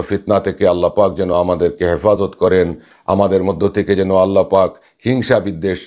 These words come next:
উঠিয়ে দেন, আল্লাহ যেন আমাদেরকে নম্র, ভদ্র, অমায়িক বানিয়ে দেন, আমাদের মধ্যে যেন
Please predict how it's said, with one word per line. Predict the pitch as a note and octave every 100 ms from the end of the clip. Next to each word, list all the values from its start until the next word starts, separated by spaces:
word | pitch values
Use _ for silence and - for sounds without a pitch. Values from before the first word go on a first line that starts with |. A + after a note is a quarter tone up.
| _ _
উঠিয়ে | A2+ A2 - A2+
দেন, | G2+ G2 F2+ D#2+ - _
আল্লাহ | - A2+ A2 F2+
যেন | G#2 G2 F#2+
আমাদেরকে | G2 G2 F#2 - G2+
নম্র, | F#2+ G2+ G2+ G2+
ভদ্র, | D#2+ D#2+ F2+ G#2 G2 G#2
অমায়িক | A2 C3 A#2 - - _ _
বানিয়ে | D2 G2 G2 G2
দেন, | F#2 F2+ D#2 - _ -
আমাদের | G2 G2+ F#2+
মধ্যে | F#2+ F#2 F#2+
যেন | F2+ F#2